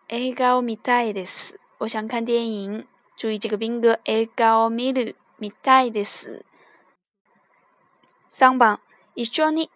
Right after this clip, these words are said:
お茶を飲みませんか？一起去喝茶怎么样呢？四番、ちょっと休みましょう。稍微休息一下吧。A、今何が一番欲しいですか？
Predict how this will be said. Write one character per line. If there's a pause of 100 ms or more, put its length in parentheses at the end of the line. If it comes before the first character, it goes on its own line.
(180)
お
茶
を
飲
み
ま
せ
ん
か？ (640)
一
起
去
喝
茶
怎
么
样
呢？ (1300)
四
番、 (500)
ち
ょ
っ
と
休
み
ま
し
ょ
う。 (340)
稍
微
休
息
一
下
吧。 (3000)
A、 (560)
今
何
が
一
番
欲
し
い
で
す
か？